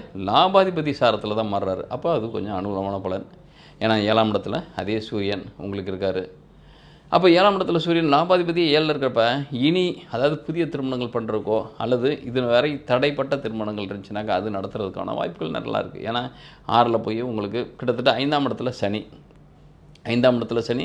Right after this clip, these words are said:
யாரு கூடய சாரம் பெறாருன்னா கு-, ஆறு கூடய குரு சாரம் தான் பெறாரு. அப்போ ஓரளவுக்கு சிந்தனை குழப்பங்கள் இருந்தா கூட,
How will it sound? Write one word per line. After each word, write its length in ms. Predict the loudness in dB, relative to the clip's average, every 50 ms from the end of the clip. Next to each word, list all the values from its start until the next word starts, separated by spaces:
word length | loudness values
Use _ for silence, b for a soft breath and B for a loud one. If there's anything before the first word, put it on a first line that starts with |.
| -2 0 2
யாரு 220 | 2 4 2 2 0
கூடய 220 | 0 -2 -2 2
சாரம் 240 | 4 4 4 4 2
பெறாருன்னா 300 | 0 0 0 0 0 0 -2 -2
கு-, 40 | -4 -4 0 2
ஆறு 120 | 2 2 2 2
கூடய 200 | 0 0 0 -2 -2
குரு 140 | -6 -6 -2 2
சாரம் 260 | 2 2 2 2 -2
தான் 100 | -4 -2
பெறாரு. 220 | -2 -2 -2 -4 -4 -10 -20 -20 B B B B B B B B 2 2
அப்போ 160 | 4 6 4 6 6 6
ஓரளவுக்கு 440 | 6 6 6 6 4 4 4 0 -2 -2 -4 -10 -18 -20 -20 -20 -20 -18
சிந்தனை 400 | -6 -2 0 2 4 4 4 4
குழப்பங்கள் 420 | 6 6 6 6 4 2 0 0 -2
இருந்தா 280 | -2 0 2 2 2
கூட, 320 | 2 2 0 0 0 -2